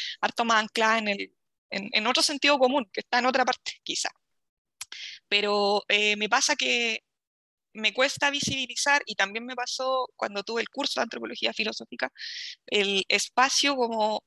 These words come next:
de algo que es súper fundamental en la diferencia social y la diferencia cultural, o en las primeras diferenciaciones, digamos, que tenemos, eh, las personas en las sociedades sobre, eh,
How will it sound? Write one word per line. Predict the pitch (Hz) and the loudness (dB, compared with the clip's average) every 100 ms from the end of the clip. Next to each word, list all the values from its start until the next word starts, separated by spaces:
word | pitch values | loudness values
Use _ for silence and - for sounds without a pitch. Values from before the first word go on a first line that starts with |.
| - | -6
de | 190 220 | 2 4
algo | 240 247 | 4 2
que | 233 226 214 214 | 2 0 0 -2
es | 214 | -4
súper | - 262 277 | -2 -2 -4
fundamental | 302 277 277 277 - 294 | -4 -2 -2 0 0 2
en | 285 | 2
la | 262 | 0
diferencia | 247 - 226 247 233 | -2 -4 -6 -4 -4
social | - 208 - 240 254 | -4 -2 2 4 4
y | |
la | 233 | 2
diferencia | 214 - 220 - - | 0 -2 -10 -6 -6
cultural, | 208 202 185 180 208 240 | -6 -6 0 4 4 4
o | |
en | 214 | 2
las | 196 | 0
primeras | - 196 226 - - - | -2 -2 -2 -4 -16 -12
diferenciaciones, | 202 208 202 196 - 185 - 220 240 | -6 0 2 0 0 0 0 0 -2
digamos, | 240 247 | -4 -6
que | - | -10
tenemos, | 220 208 220 233 - - - _ | -10 -8 -8 -10 -14 -20 -20 _
eh, | - 196 196 185 180 | -2 0 0 -4 -4
las | 190 | -2
personas | - 185 - 220 240 247 - | -2 0 0 0 0 -2 -2
en | - 254 | -2 0
las | 240 | 0
sociedades | - 220 - 208 208 247 285 - | 0 0 0 2 2 2 0 -4
sobre, | - 214 196 208 208 - - | -6 -6 -4 0 2 0 0
eh, | 202 196 190 185 185 | 0 0 -2 -8 -12